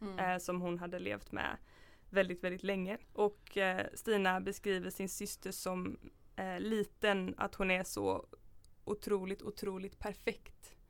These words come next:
Speaker 1: Mm.
Speaker 2: tills hon inte är det längre. Och hon, eh, är väl nästan sin, sin systers vårdare. Det, hon beskriver
Speaker 1: Mm.
Speaker 2: liksom,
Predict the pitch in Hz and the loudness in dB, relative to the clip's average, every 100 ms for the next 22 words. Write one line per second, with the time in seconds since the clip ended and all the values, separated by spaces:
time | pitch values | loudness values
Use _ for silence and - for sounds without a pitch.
0 | - - - 185 190 196 180 - 202 190 | -20 -14 -12 -8 -4 -2 -2 -2 2 2
1 | 196 185 185 185 - - - 220 - - | 4 8 8 6 0 0 0 -2 -6 -20
2 | - - - 202 214 208 196 185 180 - | -20 -14 -2 4 8 8 8 2 0 0
3 | 185 180 175 240 220 202 220 - 180 175 | 4 4 6 8 8 6 4 0 0 0
4 | 175 175 180 180 - - 190 202 202 - | -2 -4 -4 -6 -8 -8 -6 -4 -6 -4
5 | 175 175 - 180 233 214 165 170 202 262 | -6 -6 -10 0 2 2 0 2 4 4
6 | 240 220 208 202 202 202 208 208 190 185 | 4 4 4 4 0 0 2 2 2 0
7 | 185 - 180 180 | -4 -4 -2 -2